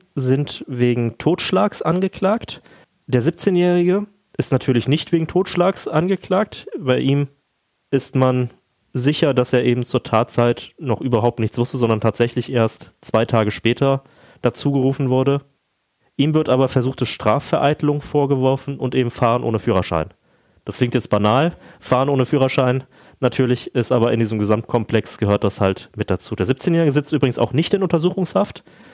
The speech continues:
Das ist anders als die beiden jungen Frauen, die eben in Untersuchungshaft sitzen. Ja, und das ist halt das,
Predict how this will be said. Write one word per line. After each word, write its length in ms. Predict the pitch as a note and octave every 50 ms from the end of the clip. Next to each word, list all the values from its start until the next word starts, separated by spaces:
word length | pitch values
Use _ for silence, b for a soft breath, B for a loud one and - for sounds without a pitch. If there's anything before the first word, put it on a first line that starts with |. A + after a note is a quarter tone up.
| B B -
Das 120 | A#2+ G#2
ist 140 | A#2+ A2+ -
anders 360 | A#2+ A#2+ C#3 C#3+ D3 - -
als 360 | - B2 A#2+ A2+ - - -
die 120 | - - A2+
beiden 560 | G#2+ A#2 A2 A2+ A2 G#2+ A2 G#2+ A2 G#2 A#2 -
jungen 220 | A2 G2+ G2+ F#2+
Frauen, 380 | - - - G2+ A2 C3+ D3 D3+ - _ _ _ _ _ _ -
die 100 | C3 B2+
eben 140 | B2+ B2+ C3
in 80 | C3 B2+
Untersuchungshaft 680 | C3 B2 B2+ A2+ B2+ B2+ C3+ B2+ - - B2+ - -
sitzen. 360 | - C3 A#2+ - - C3+ C3 - _ _ _ _ _ _ _ _ _ _ _ -
Ja, 120 | A#2+ G#2+ F#2+ - -
und 120 | A#2 A2+
das 140 | B2+ C#3 -
ist 340 | F#3+ E3 - - - - _ _ _ _ _ _ _ _ _ _ _ -
halt 200 | A#2 A#2+ B2 A#2+
das, 340 | C3 C3 B2+ - - - -